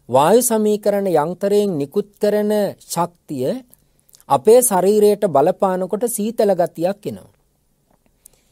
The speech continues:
ඒ වගේම මේ තොල දිව උගුර වියලෙනවා. අන්නේ වියලෙනකොට ඔය පින්නතුන්ට කෙලගිලින්න අමාරුයි, කැස්ස ගතියක් එනවා. එතකොට මේ තොල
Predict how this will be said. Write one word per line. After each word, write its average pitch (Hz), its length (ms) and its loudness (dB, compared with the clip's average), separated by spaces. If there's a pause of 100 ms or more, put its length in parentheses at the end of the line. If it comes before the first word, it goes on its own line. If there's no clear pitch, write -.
(220)
ඒ 165 120 4
වගේම 233 520 4
මේ 226 220 2
තොල 170 360 2
දිව 170 240 0 (180)
උගුර 147 400 0
වියලෙනවා. 165 640 0 (1160)
අන්නේ 202 460 4
වියලෙනකොට 180 800 0
ඔය 208 200 4
පින්නතුන්ට 208 520 -2 (100)
කෙලගිලින්න 202 600 2
අමාරුයි, 190 420 0
කැස්ස 190 300 -2
ගතියක් 190 560 -4
එනවා. 98 260 -12 (1200)
එතකොට 202 260 4
මේ 262 180 4
තොල 170 280 4